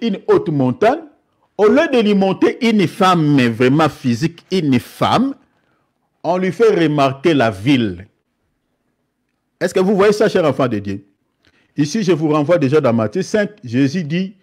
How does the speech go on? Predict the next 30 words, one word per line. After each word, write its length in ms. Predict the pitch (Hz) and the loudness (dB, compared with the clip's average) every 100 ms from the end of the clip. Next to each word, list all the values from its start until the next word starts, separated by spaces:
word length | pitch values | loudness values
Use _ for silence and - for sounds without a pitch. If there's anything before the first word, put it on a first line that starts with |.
| _ _ | _ _
Vous 240 | 104 131 143 | -6 -2 -2
êtes 180 | 175 147 | -2 -4
une 200 | 165 151 | -4 -2
ville 220 | 120 165 127 | -2 -4 -2
bâtie 280 | 113 147 | -2 -4
sur 160 | 127 117 - | -8 -8 -4
une 160 | 123 | -2
montagne. » 360 | 104 101 120 110 | -2 -6 -6 -6
Vous 140 | 104 | -4
voyez 200 | 120 151 | -2 -2
ça ? 440 | 175 208 240 - _ _ _ _ _ _ _ _ _ _ _ | 0 0 -2 -8 _ _ _ _ _ _ _ _ _ _ _
Une 160 | 175 147 | -4 -2
ville 160 | 156 | -2
bâtie 220 | 131 - 131 | -2 -4 -4
sur 260 | 117 123 139 | -6 -6 -2
une 140 | 131 | -2
montagne. 340 | 101 95 98 92 - 151 | -2 -6 -10 -12 -6 -2
Donc, 120 | 160 | 0
c'est-à-dire, 480 | 196 196 196 269 - _ | 2 2 2 -2 -4 _
l'épouse 640 | 139 180 175 - 254 156 | 0 0 0 0 0 2
de 100 | 135 | 2
l'agneau, 520 | 127 117 123 131 101 - _ _ _ _ _ | 4 4 2 0 -2 -8 _ _ _ _ _
qui 200 | - 202 | -2 2
est 100 | 175 | 2
l'église, 680 | 135 117 95 139 226 240 - _ _ _ _ _ | 2 0 0 0 0 0 -8 _ _ _ _ _
elle 200 | 143 175 | 0 2
est 40 | |
aussi 260 | 180 135 175 165 | 2 -2 -8 -6
une 200 | 139 120 | -4 -4
ville. 500 | 95 131 104 90 | 0 0 0 -4